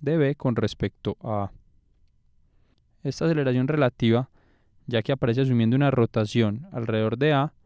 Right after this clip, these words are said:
tendrá una componente tangencial y una componente normal. De ahí los dos términos en la ecuación. Resulta entonces que la aceleración de B es igual a la aceleración de A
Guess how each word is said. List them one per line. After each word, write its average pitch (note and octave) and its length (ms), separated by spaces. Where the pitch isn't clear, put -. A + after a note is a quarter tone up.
tendrá G#2+ 260
una A2+ 180
componente A2+ 540
tangencial D3 680
y C3 100
una A2+ 140
componente G#2+ 520
normal. G#2 440
De C#3+ 160
ahí D#3 300
los A#2+ 220
dos G#2+ 220
términos A#2 320
en G#2 100
la G2+ 80
ecuación. G#2 460
Resulta A#2 480
entonces C#3 460
que - 80
la A#2 60
aceleración G#2+ 460
de D3 120
B C3+ 260
es A#2 140
igual B2 200
a B2 60
la A#2 80
aceleración G#2 460
de C3 140
A D3 180